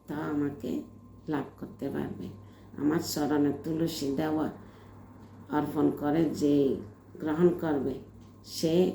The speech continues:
কোটি জন্মে পাপ থেকে মুক্ত হবে। তো এটা হচ্ছে যে তুলসী দেবীর মাহাত্ম্য। তুলসী যখন গাছ রূপে প্রত্যেক হিন্দুর বাড়িতে আছে, আর তুলসী শালিগ্রাম গাণ্ডকী নদীর তীরে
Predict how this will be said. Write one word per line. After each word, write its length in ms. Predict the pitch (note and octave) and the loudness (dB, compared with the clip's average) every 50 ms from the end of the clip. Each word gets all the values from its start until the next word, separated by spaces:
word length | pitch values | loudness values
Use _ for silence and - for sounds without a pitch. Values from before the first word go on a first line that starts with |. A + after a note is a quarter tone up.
| - - | -4 -2
কোটি 360 | D#3+ E3 D#3 - - D3+ D3 | -2 -2 -2 0 -4 -6 -2
জন্মে 320 | D#3+ E3 D3+ E3 E3+ F3+ F3 - | 0 0 2 4 4 2 2 0
পাপ 140 | D#3 C#3+ - - - | -4 -4 -4 -6 -6
থেকে 300 | - C#3+ - - - D#3 | -6 -6 -4 -4 -2 0
মুক্ত 360 | D#3 D3+ C#3 - - - - | 2 2 2 0 -6 -8 -8
হবে। 520 | C#3 C#3 D3 C#3+ - - - - - - - - - - - - - - - - - - - - - - - | -6 -6 -4 -6 -6 -6 -8 -10 -12 -16 -20 -20 -20 -20 -18 -18 -18 -18 -18 -20 -18 -18 -16 -16 -14 -2 2
তো 60 | F3+ | 6
এটা 240 | E3 E3+ E3 - F3+ F3+ | 6 6 6 8 8 8
হচ্ছে 280 | F3+ F3 - - F#3 E3+ | 8 6 4 2 4 4
যে 180 | E3 F#3 F#3 F#3 - | 4 2 0 2 0
তুলসী 380 | E3+ D3+ D3+ D3+ D3+ - - - - | 0 0 0 0 -2 -4 -4 -2 0
দেবীর 280 | F3 E3 D#3 E3 D#3 D#3+ D#3 | 2 4 4 4 4 4 4
মাহাত্ম্য। 440 | D3+ D3 C#3+ - - - - E3 - D#3+ | 4 2 2 0 -2 -6 -4 -4 -4 -6
তুলসী 720 | - D3 C#3+ - D3 - - - D3+ D#3 D#3+ D#3+ D#3 - - - - - - | -6 -8 -6 -6 -6 -6 -6 -4 -4 -2 0 0 -2 -2 -4 -8 -12 -8 -4
যখন 580 | E3 D#3+ D#3 D#3 - D#3 D#3+ D#3 D3+ D3+ C3+ - - - - - | -4 -4 -4 -4 -4 -4 -2 0 0 0 0 -2 -6 -8 -6 -4
গাছ 220 | D#3+ D3 D3 D3 - - C3+ | -2 -2 -2 -2 -4 -4 -4
রূপে 240 | C#3 C3 D3 D3 D3 D3 | -2 -2 0 -2 -2 -2
প্রত্যেক 360 | D3 - - - - D3+ D3+ | -4 -6 -6 -4 -2 -2 2
হিন্দুর 320 | D#3+ D#3+ D#3 D3+ D#3 D#3+ - | 2 4 4 4 4 2 -2
বাড়িতে 440 | D#3 D3+ D3 D3 D3+ D3 - D#3 | -2 -2 -2 -2 -4 -4 -4 -4
আছে, 340 | D3+ D3+ D3 - - - E3 E3 F3 - - - - - - - - - - C#3+ | -4 -4 -4 -6 -8 -10 -10 -10 -10 -12 -14 -18 -20 -20 -20 -20 -20 -12 -6 -6
আর 80 | D3+ D3+ - | -6 -6 -4
তুলসী 420 | - - - - D3 - - - - - - | -4 -2 0 0 0 0 -2 -4 -4 -2 -2
শালিগ্রাম 680 | E3 D#3+ D#3 D3+ D#3+ - - - D#3+ D3 C#3+ - - - - - - - - - - - - - - - - - | 0 2 2 2 2 0 -2 -2 -2 0 0 0 -2 -6 -8 -16 -20 -20 -20 -20 -20 -20 -20 -20 -14 -10 -8 -2
গাণ্ডকী 560 | - D3 C#3 C#3 C3+ - - - - - D#3+ D#3 | 0 0 2 2 2 2 0 -4 -6 -6 -2 0
নদীর 420 | D#3+ D#3 D3+ C#3+ - D3+ C3+ - - - | 0 2 2 2 0 0 -2 -2 -6 -4
তীরে 260 | - C#3 C#3 B2 D#3 | -2 0 0 0 0